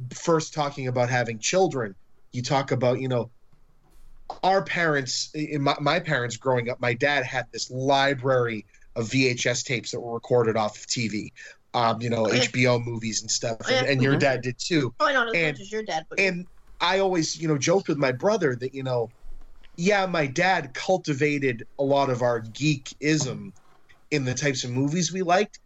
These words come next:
Speaker 1: but my dad wasn't necessarily a geek in and of himself. My dad was kind of more of, and, and I don't mean that i-, in a, in a negative way, it's just my dad was kind of more of, like, the carbon copy, you know, like, American dad. You know, he, he had his
Speaker 3: Yeah.
Speaker 1: day job.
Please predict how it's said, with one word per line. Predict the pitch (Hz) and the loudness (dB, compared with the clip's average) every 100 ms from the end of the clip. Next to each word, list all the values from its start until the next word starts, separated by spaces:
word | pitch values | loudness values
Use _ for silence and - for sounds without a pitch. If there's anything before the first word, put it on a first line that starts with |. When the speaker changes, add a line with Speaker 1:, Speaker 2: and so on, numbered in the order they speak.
| _ - | _ -6
Speaker 1:
but | 190 | 2
my | 180 165 | 2 2
dad | 135 196 214 | 2 2 2
wasn't | 175 180 143 | 0 -4 -2
necessarily | 165 165 - 165 156 135 | -4 -2 -2 0 0 2
a | 123 | 0
geek | 110 139 151 135 - - - - - | -2 0 0 0 -12 -16 -20 -6 0
in | 139 | 0
and | 131 | 2
of | 127 | 2
himself. | 117 110 156 131 120 | 0 -2 0 0 0
My | 120 | -4
dad | 117 143 151 | 0 0 0
was | 147 | -2
kind | - 143 123 | -2 -2 -2
of | |
more | 117 120 120 120 113 - _ - _ - | -2 2 4 4 0 -6 _ -20 _ -4
of, | 139 127 123 | 0 0 0
and, | 185 | 0
and | 185 175 | 0 0
I | 165 | 0
don't | 180 | 0
mean | 160 160 | 0 2
that | 147 143 - | 4 2 0
i-, | 135 - | -8 -6
in | 127 | -6
a, | 123 - | -6 -2
in | 147 | 0
a | 131 | 2
negative | 160 202 170 131 | 2 4 2 2
way, | 135 | 0
it's | 127 | -2
just | - 139 | -6 -2
my | 139 135 | 0 2
dad | 165 180 | 2 0
was | 160 - | -2 -4
kind | 156 139 | -4 -2
of | |
more | 127 135 131 | -2 0 2
of, | 117 | 2
like, | 131 120 - - _ 139 | 0 0 -10 -20 _ -4
the | 135 | -2
carbon | - 143 143 135 135 127 117 - - - | 0 4 4 4 0 -2 -6 -10 -18 -12
copy, | - 143 135 139 | -2 0 0 0
you | 127 123 | 0 2
know, | 123 120 107 _ _ - | 2 2 0 _ _ -4
like, | 131 - | -4 -2
American | 139 139 127 123 120 127 117 | -2 2 2 2 0 -2 0
dad. | 131 117 107 - | 2 2 -2 -8
You | 117 | -4
know, | 113 | -2
he, | 113 127 | -4 -8
he | 127 | 0
had | 123 | 0
his | 120 | 0
Speaker 3:
Yeah. | 180 | 0
Speaker 1:
day | 123 131 | 0 0
job. | 127 127 127 127 | 0 2 2 0